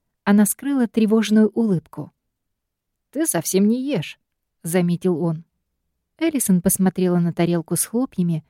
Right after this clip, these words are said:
борясь с тошнотой и комом в горле, который никак не исчезал.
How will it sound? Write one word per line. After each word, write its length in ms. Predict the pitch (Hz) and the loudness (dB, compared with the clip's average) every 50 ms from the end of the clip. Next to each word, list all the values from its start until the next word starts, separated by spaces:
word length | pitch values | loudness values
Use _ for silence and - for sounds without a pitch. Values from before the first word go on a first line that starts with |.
| _ _ _ - | _ _ _ -4
борясь 440 | 196 180 185 190 185 180 170 - - - | -2 0 2 2 2 0 0 -2 -4 -4
с 100 | - - | -6 -2
тошнотой 640 | - 202 - - 196 185 - - - 233 254 254 - - | -2 -2 0 2 2 0 0 -2 -4 -4 -4 -4 -4 -4
и 100 | - 220 | -4 -2
комом 360 | 214 - 233 220 220 226 220 | -2 2 4 6 6 6 6
в 80 | 214 208 | 4 2
горле, 400 | 208 202 190 - 151 151 156 - _ _ _ _ _ _ _ _ | 2 2 2 0 -2 -6 -10 -12 _ _ _ _ _ _ _ _
который 420 | - 185 175 - 220 240 240 214 | -4 -4 -4 -2 -4 -2 -2 0
никак 380 | 180 180 180 - - 185 - - | 0 -2 -2 -2 -4 -4 0 2
не 160 | 190 190 190 | 2 2 2
исчезал. 520 | 180 - - 214 196 175 180 160 156 170 | 2 0 0 0 0 2 0 -2 -4 -6